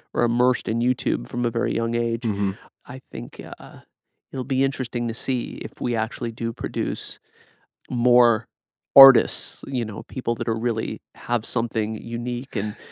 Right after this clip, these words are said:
Speaker 1: soulful
Speaker 2: Yeah.
Speaker 1: and interesting to
Speaker 2: Well, if you
Speaker 1: say.
Speaker 2: say, if you say more, there are more and more cellists, but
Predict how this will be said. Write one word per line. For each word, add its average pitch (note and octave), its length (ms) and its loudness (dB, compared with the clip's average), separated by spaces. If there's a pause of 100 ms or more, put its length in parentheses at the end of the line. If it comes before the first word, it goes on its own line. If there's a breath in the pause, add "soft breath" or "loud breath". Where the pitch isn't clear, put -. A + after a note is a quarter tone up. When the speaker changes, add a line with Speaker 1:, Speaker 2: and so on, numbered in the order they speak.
(140 loud breath)
Speaker 1:
soulful A#2 540 6
Speaker 2:
Yeah. A2+ 100 4
Speaker 1:
and A2+ 140 2
interesting A2+ 540 -2
to A2 60 -4
Speaker 2:
Well, A3 140 2
if - 160 4
you A3 80 4
Speaker 1:
say. F3+ 240 4
Speaker 2:
say, D3 40 -8
if D3+ 80 -8
you E3 60 -4
say E3+ 140 0
more, G#2+ 400 2
there G2 160 -2
are F#2+ 40 0
more G2 260 -2
and F#2 100 -4
more F#2 180 -4
cellists, F2+ 540 -8
but F2 140 -6